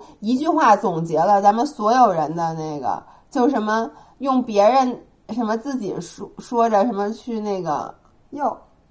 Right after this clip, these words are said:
Speaker 2: 哦，这儿呢。
Speaker 1: 嗯。
Speaker 2: 我给你念一下啊。
Speaker 1: 嗯，这句话大家听一下啊，
Speaker 2: 嗯。
Speaker 1: 总结得特别精辟。
Speaker 2: 拿自己都说服不了自己的理由去说服别人，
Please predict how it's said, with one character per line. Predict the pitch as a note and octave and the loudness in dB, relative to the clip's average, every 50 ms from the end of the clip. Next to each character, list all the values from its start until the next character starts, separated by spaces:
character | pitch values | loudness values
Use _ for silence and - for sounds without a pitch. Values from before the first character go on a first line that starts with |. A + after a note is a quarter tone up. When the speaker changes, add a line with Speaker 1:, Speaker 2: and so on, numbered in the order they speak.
| _ _ - | _ _ -4
Speaker 2:
哦， | - A3 G#3 G3 G#3 | -2 0 0 0 -2
这 | - B3 | -6 -8
儿 | A3+ G3 E3+ | -6 -8 -8
呢。 | - - | -6 -4
Speaker 1:
嗯。 | G3 G3 F#3+ F#3 F3+ F3 G#3 - | -2 0 0 0 0 -2 -6 -8
Speaker 2:
我 | F#3+ | -8
给 | G#3 | -6
你 | G#3+ | -6
念 | A3 A3 A3 F#3+ E3+ | -4 -4 -4 -6 -6
一 | F3 | -6
下 | F#3 G#3+ | -6 -6
啊。 | G#3 G3 F3+ F3 E3+ | -4 -4 -4 -6 -6
Speaker 1:
嗯， | - | -2
这 | - D4+ | 0 2
句 | C#4+ | 4
话 | D4+ D#4+ D4 B3+ | 8 8 8 10
大 | B3 B3+ | 10 10
家 | B3 B3+ D4 | 10 10 8
听 | - - - C#4 | 4 -2 -8 -4
一 | C4+ A#3+ A#3 | -2 -2 0
下 | A#3 E3+ | 0 0
啊， | D#3 F3 | 0 0
Speaker 2:
嗯。 | E3+ | -2
Speaker 1:
总 | - G3 E3+ E3+ | -2 -2 -4 -2
结 | E3+ | 2
得 | E3+ F#3+ | 2 2
特 | C4 C#4+ A3+ | 4 4 4
别 | A#3 - | 2 2
精 | - C#4+ C#4 C4+ C#4 | 0 -4 -6 -6 -6
辟。 | D4 - C#4 A#3 A3+ - - - _ - - _ _ _ _ | -6 -6 -8 -8 -8 -10 -12 -16 _ -20 -20 _ _ _ _
Speaker 2:
拿 | - A#3+ G#3+ G3+ G#3 A#3+ C#4 | -8 -6 -6 -4 -4 -4 -4
自 | C#4+ - - F#4+ E4+ C4 | -6 -8 -6 -4 -4 -4
己 | - - F3 F3 | -4 -6 -10 -6
都 | E3+ G#3 A3 A#3+ B3+ | -2 -2 0 0 0
说 | B3+ - D4 C#4 C#4+ | -2 -4 -6 -6 -6
服 | C#4 - B3+ B3 | -6 -6 -8 -8
不 | B3+ C4+ | -6 -4
了 | B3+ G#3 - - - - | -4 -4 -6 -6 -10 -12
自 | - B3+ C4+ A3 | -10 -8 -8 -6
己 | F#3+ E3 | -6 -6
的 | - - | -6 -6
理 | E3+ F#3 F3 - - | -4 -4 -6 -6 -6
由 | - C#3+ E3 F#3 - | -8 -8 -8 -8 -8
去 | - - G#3+ | -6 -8 -8
说 | G#3 - C4 C4 C4+ | -6 -4 -4 -4 -4
服 | - A#3 B3+ | -4 -6 -8
别 | B3+ B3+ G3+ - G#3 G#3 F3 | -8 -6 -6 -4 -2 -2 -2
人， | G#3 A3+ F#3+ | -2 -2 -2